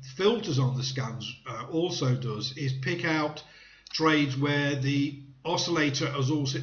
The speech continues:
already pulled back, but you still need to measure it. So let's go through that again.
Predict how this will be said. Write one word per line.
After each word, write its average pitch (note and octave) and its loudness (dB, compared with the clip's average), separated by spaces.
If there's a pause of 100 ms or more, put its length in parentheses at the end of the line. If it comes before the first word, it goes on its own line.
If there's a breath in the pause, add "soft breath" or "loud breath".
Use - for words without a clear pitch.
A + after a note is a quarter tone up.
already D#3 2
pulled C3 2
back, - 0
but D3+ -4
you B2+ 0
still D#3 2
need C3+ 2
to - 2
measure C3 -2
it. G3 -2
So - -6
let's B2+ -4
go B2 0
through B2 -4
that A2+ -6
again. D3 -2